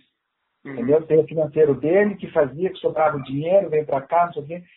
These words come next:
Speaker 2: Então era uma coisa complicada. E eu tinha medo que eu recebia, que eu não recebia. Isso foi uma questão de muito atrito familiar,
Speaker 1: Uhum.
Speaker 2: né? Eu, porra, o cara tá lá e cadê o dinheiro aqui, né? Enfim,
Speaker 1: Uhum.
Speaker 2: coisas paralelas. É a vida que acontece fora da,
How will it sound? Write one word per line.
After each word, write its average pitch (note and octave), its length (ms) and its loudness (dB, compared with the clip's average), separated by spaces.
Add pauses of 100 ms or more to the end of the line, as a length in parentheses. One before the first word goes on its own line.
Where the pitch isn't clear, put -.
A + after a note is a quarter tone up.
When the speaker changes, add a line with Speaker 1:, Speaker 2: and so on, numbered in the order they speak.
(360)
Speaker 2:
Então D#3+ 220 4
era G3 80 6
uma F#3+ 140 4
coisa G3 240 0
complicada. F3+ 680 0
E B2+ 100 0
eu D3+ 260 2
tinha E3 160 -8
medo E3 220 -2
que E3 80 -4
eu D3+ 40 0
recebia, C#3 540 -4
que - 60 -6
eu - 40 0
não C#3+ 100 0
recebia. C#3+ 800 -2
Isso D3+ 220 -14
foi D#3+ 180 -8
uma C#3+ 140 -10 (220)
questão D3+ 320 0
de C#3+ 100 -8
muito E3 280 -4
atrito D3 420 -4 (580)
familiar, D3 760 2 (340)
Speaker 1:
Uhum. C#3+ 120 -14
Speaker 2:
né? C#3+ 240 -6 (220)
Eu, D#3+ 140 -2 (100)
porra, F#3+ 260 6
o C3 80 -12
cara D#3+ 260 2
tá D3+ 100 4
lá D#3 280 4
e D#3+ 420 -6
cadê D#3+ 180 0
o D#3+ 60 -2
dinheiro D3 320 -2
aqui, C3 200 -6 (480)
né? B2+ 160 -6 (160)
Enfim, B2+ 300 -6
Speaker 1:
Uhum. C3 340 -18
Speaker 2:
coisas C#3 280 -2
paralelas. A#2 560 2
É G#2+ 320 -2
a A2 80 2
vida C#3 280 -4
que C#3 100 -12
acontece B2+ 520 -4
fora B2 240 2
da, A2 280 -2